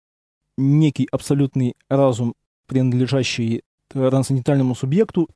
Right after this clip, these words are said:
и вместе с ним оставляем абсолютный разум, принадлежащий Богу,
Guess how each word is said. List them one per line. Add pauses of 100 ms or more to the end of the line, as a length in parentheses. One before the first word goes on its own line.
(240)
и (180)
вместе
с
ним (180)
оставляем
абсолютный (300)
разум,
принадлежащий
Богу,